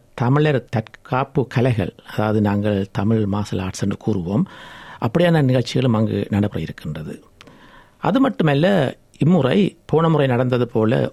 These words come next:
இசை நிகழ்ச்சி ஒன்றும் நடைபெற இருக்கின்றது. அது மட்டுமல்லாமல், இந்த மேடை நிகழ்ச்சியிலே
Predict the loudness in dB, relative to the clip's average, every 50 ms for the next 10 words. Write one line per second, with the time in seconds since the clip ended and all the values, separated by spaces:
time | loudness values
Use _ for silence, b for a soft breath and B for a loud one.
0 | -8 _ -2 -2 0 2 2 2 2 4 2 2 0 0 0 0 2 2 2 0
1 | 0 0 0 -2 -2 -4 -6 -6 -6 -6 -6 -6 -6 -4 -2 -4 -4 -4 -6 B
2 | B B B B B B B B -2 2 2 4 4 2 2 2 2 2 2 2
3 | 2 2 2 2 2 0 0 -2 -2 0 2 2 4 4 2 2 2 2 2 0
4 | -2 -4 -4 -2 0 2 2 4 2 2 2 2 0 0 0 0 0 2 2 2
5 | 2 0 -2